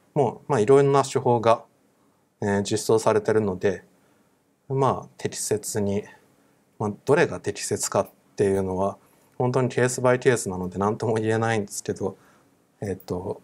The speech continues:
まあ、ここでは特に詳しくは触れないですけど、まあ、その統計の教科書とか見ると、いろいろこういうケースはこういう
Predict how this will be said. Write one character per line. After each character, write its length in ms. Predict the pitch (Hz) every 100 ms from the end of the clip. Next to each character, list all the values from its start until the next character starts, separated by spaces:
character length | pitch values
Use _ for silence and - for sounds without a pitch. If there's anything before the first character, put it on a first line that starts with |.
| _
ま 100 | 127
あ、 20 |
こ 140 | - -
こ 100 | 185
で 60 |
は 80 | 165
特 240 | 143 143 101
に 160 | 98 - _ -
詳 240 | - 120
し 100 | 127
く 100 | -
は 60 | 95
触 100 | 101
れ 100 | 98
な 160 | 98 95
い 60 |
で 80 | 92
す 120 | -
け 120 | -
ど、 280 | 113 135 104 - _ _ _ _ _
ま 120 | 147
あ、 160 | 131 - - _
そ 160 | - 104
の 160 | 101
統 240 | 98 117 110
計 100 | 117
の 120 | 113
教 140 | 113
科 120 | 110
書 100 | 120
と 100 | -
か 120 | - 95
見 100 | 92
る 80 |
と、 140 | - 110
い 80 | 104
ろ 140 | 104
い 40 |
ろ 220 | 104 104 - _ _
こ 180 | - 117
う 60 |
い 180 | 117 123
う 80 | 120
ケ 180 | - 131
ー 40 |
ス 120 | 123
は 140 | 131 139
こ 200 | 139 101
う 60 |
い 80 | 95
う 220 | 95 95